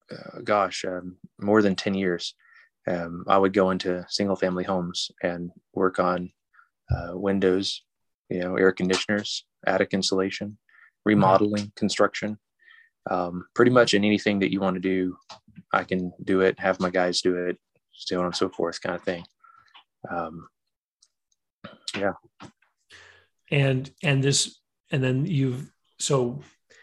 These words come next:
Speaker 2: you've had a downturn in that business because people don't want outside contractors coming in their homes?
Speaker 1: Yeah.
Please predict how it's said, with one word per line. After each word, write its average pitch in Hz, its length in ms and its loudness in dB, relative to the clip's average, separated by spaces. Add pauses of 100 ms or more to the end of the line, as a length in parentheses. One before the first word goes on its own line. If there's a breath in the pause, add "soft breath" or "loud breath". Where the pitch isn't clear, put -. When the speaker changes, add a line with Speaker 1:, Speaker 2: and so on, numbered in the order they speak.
(340 soft breath)
Speaker 2:
you've 147 120 6
had 151 140 4
a 127 100 0
downturn 139 600 2
in 139 80 2
that 131 180 0
business 131 260 0
because 123 240 -6
people 127 240 -2
don't 123 240 -2
want 120 420 -2 (220)
outside 117 560 -2
contractors 117 600 -4
coming 117 260 -2
in 113 80 0
their 110 80 -2
homes? 123 400 -4 (1040)
Speaker 1:
Yeah. 82 200 4